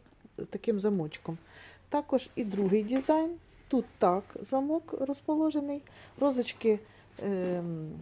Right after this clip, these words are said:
замовниця с-, захотіла, щоб я залишила, ну, якби при-, при-,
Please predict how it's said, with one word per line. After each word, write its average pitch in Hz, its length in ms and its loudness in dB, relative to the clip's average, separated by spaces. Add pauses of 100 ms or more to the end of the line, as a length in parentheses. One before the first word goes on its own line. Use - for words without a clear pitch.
(560)
замовниця 202 720 2
с-, 180 380 0
захотіла, 214 540 4
щоб 185 180 -4
я 185 200 4
залишила, 175 880 2
ну, 226 100 2
якби 185 320 2
при-, 233 220 6 (260)
при-, 202 540 6